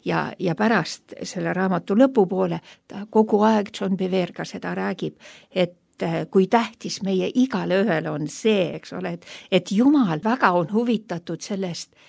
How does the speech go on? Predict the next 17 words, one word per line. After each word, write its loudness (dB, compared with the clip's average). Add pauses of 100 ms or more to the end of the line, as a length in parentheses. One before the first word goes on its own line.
(140)
isiklikust -2
suhtest -8 (340)
iga 2
oma -4
lapsega. -10 (280)
Seda 0
ta -8
tahab -6 (380)
eelkõige 4 (260)
ja -4
see 4
on 0
ka -4
see, -4
mida 0
meie -4
vajame. -10